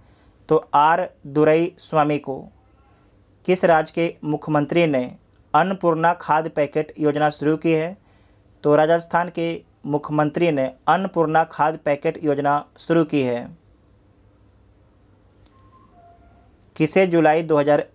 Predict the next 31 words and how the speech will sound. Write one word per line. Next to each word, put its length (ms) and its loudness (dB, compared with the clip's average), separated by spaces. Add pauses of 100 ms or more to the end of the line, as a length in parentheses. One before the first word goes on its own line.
(220)
तेईस 240 2
के 140 -2
लिए 240 -4 (380)
आईसीसी 520 0
प्लेयर 540 2
of 200 0
the 200 2 (260)
मंथ 500 -2 (200)
नामित 340 -2
किया 240 0
गया 180 0
है? 160 -8 (720)
तो 180 4 (200)
पुरुष 280 0
में 320 -4 (880)
क्रिस 360 2 (760)
वोक्स 380 0
को, 300 -4 (200)
इनका 260 0
संबंध 420 -2 (100)
इंग्लैंड 400 2
से 180 -4
है, 240 -4
जबकि 380 0 (100)
महिला 360 0
में 260 -8 (500)
एशले 380 2
गार्डनर 400 2
को, 280 -4
इनका 240 0
संबंध 480 -2